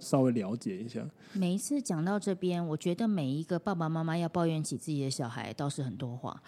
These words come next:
Speaker 2: 可是小孩又有一个很神奇的一个点，就是他两三句话又可以翻盘。他有时候在那边，嗯，可怜一下，或者是，“妈妈，我好爱你哦。”
Speaker 1: 哦，小宝很会这个。
Speaker 2: 那你就完全又被哄到了。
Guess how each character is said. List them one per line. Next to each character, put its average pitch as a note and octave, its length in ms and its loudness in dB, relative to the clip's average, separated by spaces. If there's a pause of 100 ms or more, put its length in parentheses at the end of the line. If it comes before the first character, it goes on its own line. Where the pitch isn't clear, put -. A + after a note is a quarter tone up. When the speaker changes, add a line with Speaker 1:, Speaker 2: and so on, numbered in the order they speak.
(260)
Speaker 2:
可 E3+ 120 0
是 A3 260 2
小 F3 180 0
孩 C#3+ 160 0
又 F#3+ 180 2
有 C#3+ 120 4
一 C3+ 80 2
个 C#3+ 120 -2
很 C3 140 -2
神 B2+ 240 -2
奇 D3+ 180 -2
的 C3 120 -2
一 C3 100 -2
个 D3+ 120 -4
点， - 300 -6
就 F3 140 -2
是 E3+ 160 -2
他 E3+ 320 -2
两 D#3 220 -2
三 D#3+ 160 -2
句 F3+ 120 0
话 E3 160 2
又 E3 80 4
可 D#3 120 0
以 C#3+ 60 2
翻 E3+ 280 0
盘。 - 240 -6 (500)
他 F#3+ 120 2
有 F3 100 4
时 D3+ 180 -2
候 D#3+ 300 0
在 F3+ 140 2
那 F3 80 4
边， F3+ 260 2
嗯， G#3 920 0
可 D#3+ 220 2
怜 D#3 180 2
一 E3+ 120 2
下， F3+ 420 0 (260)
或 G3 120 0
者 D#3 100 -4
是 F3 340 0 (220)
，“妈 A#3 100 2
妈， A#3+ 200 6
我 A3+ 120 6
好 A3 180 2
爱 A#3+ 220 2
你 F#3 380 4
哦。” D3+ 320 -2 (320)
Speaker 1:
哦， A#2+ 180 0
小 B2 220 4
宝 A#2+ 160 6
很 A2 180 -4
会 A#2 160 -2
这 - 140 -6
个。 - 160 -10 (300)
Speaker 2:
那 F3+ 240 2
你 E3 180 2
就 F#3 220 4
完 E3 200 4
全 F3 160 2
又 F3 160 4
被 D#3+ 400 2 (200)
哄 B2+ 340 -2
到 B2+ 300 2
了。 - 160 -6